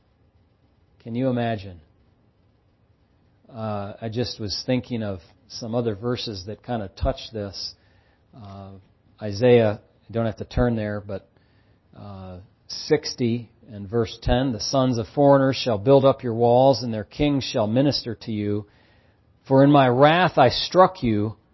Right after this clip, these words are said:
but in my favor I have had mercy on you."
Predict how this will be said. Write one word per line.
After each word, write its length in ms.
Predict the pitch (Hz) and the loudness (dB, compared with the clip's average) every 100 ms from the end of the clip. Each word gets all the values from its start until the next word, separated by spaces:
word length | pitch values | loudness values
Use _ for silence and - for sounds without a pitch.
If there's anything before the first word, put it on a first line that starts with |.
| _ _ _ | _ _ _
but 120 | 139 | 6
in 120 | 170 165 | 8 8
my 200 | 151 139 | 4 2
favor 600 | - 208 214 226 214 175 | 4 10 10 10 8 6
I 180 | 160 139 | 6 2
have 200 | 143 120 | 0 -2
had 500 | 156 175 175 175 - | -2 2 2 0 -4
mercy 760 | 139 135 170 185 - 160 120 92 _ _ _ | -8 0 2 2 0 -6 -8 -10 _ _ _
on 280 | 135 120 110 | -12 -10 -8
you." 340 | 113 107 87 | -6 -8 -10